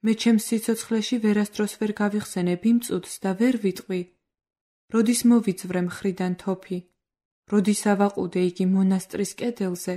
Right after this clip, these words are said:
როდის მოვიხადე ქუდი და როგორ შევედი ტაძარში. თანდათან გათენდა. გათენდა და განათდა მაღლა გუმბათი, ფრესკებითა და ძველი ქართული წარწერებით,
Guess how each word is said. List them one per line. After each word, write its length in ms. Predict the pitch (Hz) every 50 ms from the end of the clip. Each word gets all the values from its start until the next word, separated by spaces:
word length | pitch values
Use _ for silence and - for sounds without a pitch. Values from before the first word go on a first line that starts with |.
| 180 _ _ _ _ _ _ _ _ _ _ _ _ _ -
როდის 300 | 220 220 214 220 226 -
მოვიხადე 640 | - 226 226 220 214 226 214 - - 185 175 185 180
ქუდი 360 | 175 - - 220 220 202 226 214
და 100 | 254 269 262
როგორ 300 | 233 214 208 - 214 208
შევედი 500 | - - 220 214 185 180 175 - 180 175
ტაძარში. 680 | - - 196 185 - 185 180 180 - - - 185 180 175 _ _ _ _ _ _ _ _ _ _ _ _ _ _ _ _ _ _ _ _ _ _ _ _ _ _ _ _
თანდათან 520 | - - 208 202 196 196 196 - 202 196 196
გათენდა. 600 | 196 226 226 226 226 - 190 175 170 165 - 175 175 175 _ _ _ _ _ _ _ _ _ _ _ _ _ _ _ _ _ _ _ _ _ _ -
გათენდა 480 | - 220 220 220 - 226 226 214 226 220
და 120 | 214 254 262
განათდა 580 | 262 - 214 208 202 185 175 170 - - 190 185
მაღლა 360 | 185 190 190 185 196 196 196
გუმბათი, 600 | - - 247 262 247 208 190 180 180 - 185 175 175 - _ _ _ _ _ _ _ _ _ _ _ _ _ _ _ _
ფრესკებითა 680 | - 233 233 226 - - - 220 214 220 220 214 - 220 214
და 100 | 220 240
ძველი 380 | 254 - - 214 214 208 208 202
ქართული 480 | - - 202 196 196 - - 202 202
წარწერებით, 800 | 202 - - 208 208 202 - - 254 226 202 180 - 180 175 175